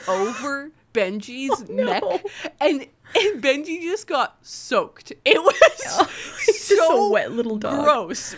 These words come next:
Speaker 2: but, like, also
Speaker 1: That's
Speaker 2: so
Speaker 1: funny.
Speaker 2: funny. And it was just like, well, of all the reactions,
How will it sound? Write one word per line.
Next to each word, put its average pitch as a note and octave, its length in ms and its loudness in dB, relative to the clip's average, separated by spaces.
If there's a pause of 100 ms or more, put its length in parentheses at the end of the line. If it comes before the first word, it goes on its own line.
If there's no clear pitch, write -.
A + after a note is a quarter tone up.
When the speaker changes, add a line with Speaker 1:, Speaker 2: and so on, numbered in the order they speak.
Speaker 2:
but, C4+ 140 -4
like, C#4+ 260 2
also C4+ 400 0
Speaker 1:
That's D#4 120 -4
Speaker 2:
so B3 400 0
Speaker 1:
funny. G3 80 -12
Speaker 2:
funny. A3+ 540 -4
And A#3+ 140 -4
it B3+ 60 -4
was B3+ 240 -8
just A#3 240 -8
like, G#3 320 -2
well, G4 340 2 (320)
of C4+ 140 0
all C#4+ 180 4
the A4+ 160 0
reactions, A3 880 -2